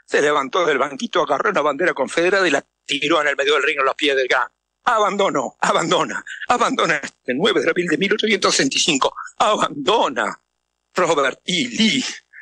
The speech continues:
Y ahí Grant, en un table, lo va a abrazar, lo va a saludar y luego sí, se da vuelta y saluda la parcialidad de la Unión Boxística Norteamericana,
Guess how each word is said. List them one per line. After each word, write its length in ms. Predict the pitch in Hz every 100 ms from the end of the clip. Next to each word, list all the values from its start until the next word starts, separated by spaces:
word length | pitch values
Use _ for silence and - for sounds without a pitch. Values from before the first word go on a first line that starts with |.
| - _
Y 180 | - 240
ahí 200 | 170 185
Grant, 400 | 175 226 170 -
en 160 | - 233
un 120 | 185 - _ _ _ _ _ _ _ _ _
table, 420 | - 156 139 139
lo 100 | 180
va 80 | 269
a 20 |
abrazar, 320 | 208 165 - 175
lo 80 |
va 80 | 185
a 20 |
saludar 360 | 185 180 170 -
y 40 | 190
luego 220 | 196 156
sí, 300 | - - _ - _ _
se 200 | - -
da 80 | 180
vuelta 320 | 175 165 143
y 40 | 143
saluda 320 | - 147 143
la 140 | 135
parcialidad 560 | - 127 - 131 151 143 110 - -
de 120 | - 214
la 80 |
Unión 160 | 151 147
Boxística 400 | 131 - - 139
Norteamericana, 760 | 143 123 131 131 123 120 117